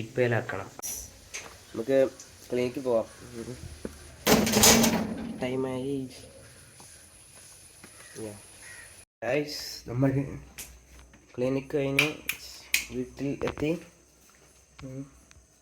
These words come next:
ഉം, പെട്ടെന്ന് ചോറ് കഴിച്ച്. ഇംഗ്ലീഷിൻ്റെ ക്ലാസ് കിട്ടിയിട്ടില്ല. ഇന്ന് ഭയങ്കര തിരക്കാണ് ക്ലിനിക്കിൽ. അപ്പോൾ കടിറ്റ് ചെയ്യാം. അപ്പോൾ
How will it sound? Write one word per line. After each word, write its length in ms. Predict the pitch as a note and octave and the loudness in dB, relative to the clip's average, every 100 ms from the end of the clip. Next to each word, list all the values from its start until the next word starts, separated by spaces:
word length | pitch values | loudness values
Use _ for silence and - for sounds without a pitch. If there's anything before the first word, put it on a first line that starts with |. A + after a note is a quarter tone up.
| _ _ - _ _ - - - - - | _ _ -20 _ _ -20 -20 -20 -20 -16
ഉം, 120 | A#2+ A#2+ | -14 -8
പെട്ടെന്ന് 260 | A#2 A2+ A#2 | -6 -6 -6
ചോറ് 180 | G#2+ A2+ | -4 -4
കഴിച്ച്. 320 | A#2 - B2+ - - - - - - - - - - - A#2 | -4 -6 -8 -8 -12 -12 -12 -14 -20 -20 -20 -20 -20 -12 -6
ഇംഗ്ലീഷിൻ്റെ 420 | A#2 B2 D3 D3 | -4 -2 0 4
ക്ലാസ് 200 | C3+ A#2+ C#3+ | 4 4 0
കിട്ടിയിട്ടില്ല. 380 | A#2+ A2+ G#2+ G2+ - G#2+ | -2 0 0 0 -4 -10
ഇന്ന് 340 | A#2 A#2 B2+ B2+ | -6 -6 -6 -6
ഭയങ്കര 400 | - A2+ B2+ D3 D3 | -6 -8 -4 -2 0
തിരക്കാണ് 400 | A#2+ - A#2+ G#2+ | -2 0 0 0
ക്ലിനിക്കിൽ. 340 | G2+ G2 G2 G2+ - - | -2 -2 -4 -6 -8 -12
അപ്പോൾ 200 | G2+ F#2+ - - _ - - _ _ - | -10 -10 -10 -18 _ -20 -20 _ _ -6
കടിറ്റ് 260 | G2+ G#2 G#2 | -6 -4 -6
ചെയ്യാം. 200 | G2 - - - - _ - _ _ - | -6 -8 -18 -20 -20 _ -20 _ _ -18
അപ്പോൾ 140 | A2 | -2